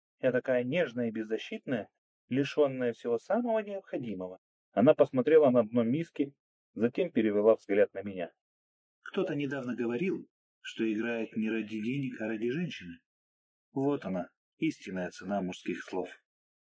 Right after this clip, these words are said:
Лучше бы Марго съела еще что-нибудь, но помолчала.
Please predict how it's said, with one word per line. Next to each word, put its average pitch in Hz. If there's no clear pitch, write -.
Лучше 139
бы 185
Марго 147
съела 107
еще 113
что-нибудь, 135
но 92
помолчала. 123